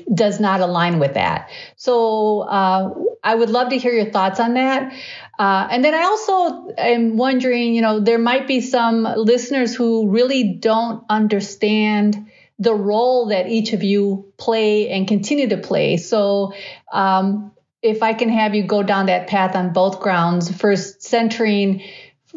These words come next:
our listeners in what, what does it look like for you and how have you been involved in your own circle? But then from that,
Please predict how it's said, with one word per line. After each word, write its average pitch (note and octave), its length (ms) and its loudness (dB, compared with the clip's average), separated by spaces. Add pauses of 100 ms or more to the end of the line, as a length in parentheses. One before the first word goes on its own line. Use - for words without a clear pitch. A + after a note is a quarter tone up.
our G3+ 280 0
listeners G#3 520 0
in F#3+ 600 -4
what, G#3+ 640 -2
what A3 200 0
does A#3 220 0
it G#3 100 -2
look G#3+ 320 0
like F3+ 200 -2
for G3+ 100 -4
you F#3+ 260 0
and F#3 100 0
how F#3+ 220 0
have F#3 160 0
you F#3 100 0
been F3 180 0
involved F3+ 540 0
in F3 160 0
your F#3+ 240 0
own F3+ 180 0
circle? G#3+ 400 0
But F#3 220 -2
then G3 460 0 (840)
from A3+ 340 0
that, A3+ 500 0